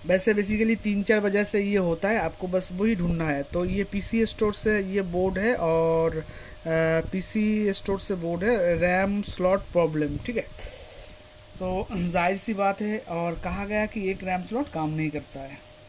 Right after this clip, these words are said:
तो देखो board को अभी मैं on करता हूँ और ध्यान से video को फॉलो करो और, अ,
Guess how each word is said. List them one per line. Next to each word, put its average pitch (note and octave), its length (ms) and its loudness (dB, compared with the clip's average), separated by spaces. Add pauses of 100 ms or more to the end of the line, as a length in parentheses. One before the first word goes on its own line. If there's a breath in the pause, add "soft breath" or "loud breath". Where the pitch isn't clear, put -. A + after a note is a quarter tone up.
(140)
तो D3+ 320 -6 (920)
देखो F#3+ 300 0
board F3 300 -4
को G#3 60 -2
अभी G3+ 200 -2
मैं F#3 260 -2
on G3 120 -6
करता F3 260 -4
हूँ G3+ 140 -6 (960 loud breath)
और D3+ 240 -4
ध्यान F3+ 320 0
से G#3+ 100 0
video G3 360 0
को G#3 180 -2
फॉलो F#3 400 -2
करो F#3+ 320 -4
और, E3 460 0
अ, D#3+ 500 -2